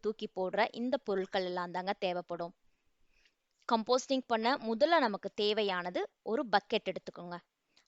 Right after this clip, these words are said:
பக்கெட் எடுத்துக்கலாம். அது எந்த சைஸ்ல வேணாலும் இருந்துக்கலாம். உங்க கிச்சன்ல நீங்க வந்து எத்தனை, எ-, ஒ-, எத்தனை பேர் இருக்கீங்களோ, எவ்வளவு கழிவு, உங்களோட கிச்சன்ல இருந்து உங்களுக்கு எவ்வளவு கழிவுகள் கிடைக்குதோ, அதுக்கு தகுந்த மாதிரி பேஸ்கெட் நீங்க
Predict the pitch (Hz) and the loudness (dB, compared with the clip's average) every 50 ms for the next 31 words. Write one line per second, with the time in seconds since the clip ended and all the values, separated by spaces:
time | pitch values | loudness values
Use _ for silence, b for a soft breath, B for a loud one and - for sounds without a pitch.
0 | _ - 185 208 - - 226 208 - 214 196 - - - - 196 208 - - - | _ 0 0 0 2 2 2 2 2 0 -2 -4 -6 -4 0 2 2 4 4 4
1 | 220 214 208 220 240 269 262 311 294 - 269 220 214 226 - 233 214 190 180 175 | 4 4 4 4 6 6 8 6 6 6 4 2 2 2 2 2 2 2 2 0
2 | 175 185 190 214 220 190 170 170 160 - - 160 156 - _ _ - 214 233 247 | -2 -2 0 0 0 -2 -4 -8 -12 -12 -10 -10 -10 -10 _ _ -8 -6 -4 -2
3 | 247 247 233 - - 247 - - - 277 269 262 269 294 320 359 359 - - 214 | 0 -2 -2 -4 -6 -6 -2 2 2 4 4 4 4 4 6 6 4 2 0 -4
4 | 220 240 247 247 254 240 240 240 247 240 277 294 311 311 - - - 220 233 - | -4 -2 0 2 4 4 4 4 4 2 2 2 2 2 0 -2 0 -2 -2 0
5 | - 302 320 339 330 - - 226 226 220 220 - 233 233 226 - - 294 302 262 | 0 0 2 2 2 2 2 2 2 2 2 0 0 0 0 2 2 2 2 4
6 | - 262 269 277 269 233 208 - 226 214 202 214 214 233 254 - _ _ - 233 | 6 6 6 6 6 4 2 2 -4 -2 2 4 4 4 4 2 _ _ 0 0
7 | 240 240 285 311 320 339 254 - - 226 233 247 233 226 208 208 208 208 202 202 | 2 4 4 4 4 2 2 2 4 6 6 6 4 4 0 0 2 2 2 0
8 | - - 208 - - 294 285 277 269 285 349 370 294 - - 220 214 208 254 294 | 0 -4 -6 -2 0 0 0 0 0 -2 -2 -4 -4 -4 -2 -2 -2 2 2 2
9 | 311 294 - 220 208 214 214 226 226 220 214 - 190 180 - 180 175 202 - - | 2 2 2 2 2 4 2 2 0 0 -2 -2 -4 -6 -6 -6 -6 -6 -4 -2
10 | 214 208 202 226 - 233 - 208 202 208 220 220 208 196 190 185 185 220 330 440 | -2 -2 -2 -2 -4 -2 0 0 0 2 2 0 0 2 2 0 2 0 0 -4
11 | B B B B B B B B 226 233 226 220 - - 214 214 240 233 214 190 | B B B B B B B B 8 8 8 8 6 2 2 2 2 2 0 0
12 | 202 277 | 0 -2